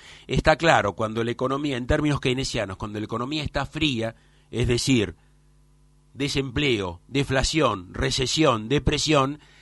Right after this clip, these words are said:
la recalentamos a través de políticas monetarias y fiscales expansivas. ¿De acuerdo? Y cuando, eh, estamos muy cerca de llegar a la cima con C, lo cual significa una inflación por presión de demanda en la versión keynesiana,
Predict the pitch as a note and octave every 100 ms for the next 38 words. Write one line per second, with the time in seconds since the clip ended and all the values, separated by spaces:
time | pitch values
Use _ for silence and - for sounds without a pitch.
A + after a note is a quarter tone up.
0 | - B2 B2+ B2+ - _ - B2 E3 F3
1 | D#3+ D3+ C#3 C#3+ C#3 A#2+ E2+ F2+ F2 -
2 | - A2+ B2 D3 D3+ B2 C3+ D3 C#3+ B2+
3 | B2 A#2+ C#3+ C3 A#2+ A2 D3 C#3+ D#3+ -
4 | - C#3+ C#3 C3+ F2 D#2 - - - -
5 | - - _ _ - G#2+ G2 C3+ C#3+ A#2
6 | - - - B2+ C#3+ C#3 C#3 C#3 D3 -
7 | _ - - _ - - - C3 D#3+ E3+
8 | D#3 F#3 E3 F#3 F3 C#3+ B2+ B2 B2+ C3
9 | - B2+ C#3+ C#3+ - A#2 A#2+ A#2+ D#3+ D#3+
10 | C#3 - C3 B2+ - F3 C#3+ C3+ _ -
11 | - - - - - G#2+ A2 D3 D3 C3
12 | C3+ D#3 D3+ C#3+ C3+ B2+ B2 A#2+ C#3 D3
13 | D3 D3 D3 _ - - - A2 A#2+ D3
14 | D3 C3 C3+ D#3 B2+ A#2+ G#2+ A2 A#2 C#3
15 | C#3 C#3 C#3 C#3+ D#3 C3+ A#2 B2+